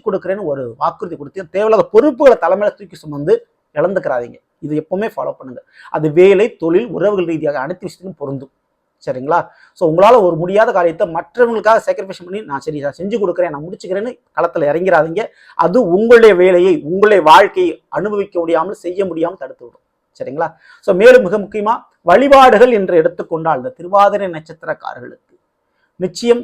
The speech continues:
திருநாகேஸ்வரம், திருப்பாம்பரம் அல்லது திருக்காளகஸ்தி மற்றும் சங்கர கோயில், இந்த திருத்தலங்களுக்கு சென்று வணங்கிவிட்டு வர பெரிய அளவு ஒரு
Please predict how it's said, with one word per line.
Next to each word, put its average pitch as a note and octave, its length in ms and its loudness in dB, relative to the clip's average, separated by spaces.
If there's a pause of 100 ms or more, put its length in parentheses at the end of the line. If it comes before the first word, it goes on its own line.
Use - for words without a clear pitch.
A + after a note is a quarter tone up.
(140)
திருநாகேஸ்வரம், G3+ 800 0
திருப்பாம்பரம் G3+ 560 0
அல்லது E3+ 180 -4
திருக்காளகஸ்தி F#3+ 800 0
மற்றும் D#3+ 320 -16
சங்கர D3 240 -8 (100)
கோயில், - 180 -18 (340)
இந்த E3+ 160 -4
திருத்தலங்களுக்கு A#3 680 2 (100)
சென்று F#3+ 300 -6
வணங்கிவிட்டு A#3+ 520 -4
வர F#3 100 4 (420)
பெரிய C4 260 2
அளவு G#3+ 160 4
ஒரு E3+ 100 0